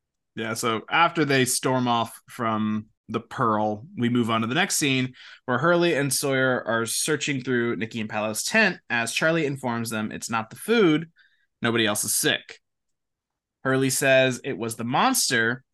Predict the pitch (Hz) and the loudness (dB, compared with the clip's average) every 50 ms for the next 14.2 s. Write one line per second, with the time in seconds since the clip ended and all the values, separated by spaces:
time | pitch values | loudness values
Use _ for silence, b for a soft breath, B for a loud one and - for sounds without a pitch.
0 | _ _ - 123 123 131 147 160 190 190 185 - - 113 107 113 - 156 180 233 | _ _ -4 -4 -2 0 0 0 0 0 -2 -2 -2 -4 -4 -4 -2 2 4 4
1 | 175 110 - - 69 - - - - _ _ - 120 117 - 123 123 127 131 131 | 4 4 2 -2 -6 -6 -6 -6 -8 _ _ -8 -8 -4 -2 -2 -2 0 0 -2
2 | 131 120 117 110 107 104 113 107 - 113 104 110 104 107 - 98 - _ - - | -2 -2 -2 -2 -2 -2 -4 -4 -4 -6 -6 -6 -8 -8 -8 -10 -10 _ -8 -6
3 | - 113 113 - - 101 110 107 - - 95 - - - - 113 120 120 - _ | -6 -6 -4 -2 -2 0 0 0 -2 -6 -6 -4 -2 -2 -2 -2 -4 -4 -8 _
4 | _ _ _ _ - 107 107 104 107 104 104 107 107 113 120 120 - _ _ _ | _ _ _ _ -8 -6 -2 -2 0 0 2 2 2 2 0 -2 -6 _ _ _
5 | _ _ b b b b b b b b b b _ - 160 156 156 160 151 156 | _ _ b b b b b b b b b b _ 0 2 2 4 2 2 2
6 | 165 160 143 143 135 143 131 127 131 - 151 165 165 170 165 - 165 160 160 151 | 0 0 -2 -2 -2 -2 0 0 2 4 6 6 4 4 2 -2 -2 -2 -2 -2
7 | 135 107 135 135 147 156 165 165 165 160 - 135 123 120 120 123 123 123 - - | -2 -2 -2 0 0 0 0 0 -2 0 0 0 2 2 0 -2 -4 -4 -4 -4
8 | 113 - - - - 71 65 90 - - - - 120 123 123 180 208 185 127 - | -6 -6 -6 -6 -4 -2 -2 -2 -2 -4 -4 -2 -2 0 2 2 2 2 2 0
9 | - - _ _ _ _ _ _ _ _ _ _ _ _ - 127 135 139 143 147 | -2 -8 _ _ _ _ _ _ _ _ _ _ _ _ -2 0 2 4 4 4
10 | 151 151 151 143 139 135 - - - - 220 233 247 285 - - 254 202 233 233 | 4 4 4 2 0 -2 -6 -6 0 2 2 4 4 2 2 0 0 0 0 0
11 | - - 185 170 160 160 156 143 123 - - - - 240 247 269 254 - - - | 0 2 2 4 4 4 2 0 -4 -6 -6 -4 -2 0 0 0 0 0 -2 0
12 | - 233 226 - - 202 202 196 - - - - - 165 156 147 147 135 - - | 0 0 0 2 2 0 0 0 -2 -6 -4 -4 0 2 2 2 2 0 -4 -6
13 | - - 123 98 69 69 71 - 110 - 135 - - 135 139 156 165 160 - 180 | -4 -2 0 0 0 -2 -4 -6 -6 -6 -6 0 2 2 4 4 4 2 2 2
14 | 196 196 196 196 | 2 2 0 -2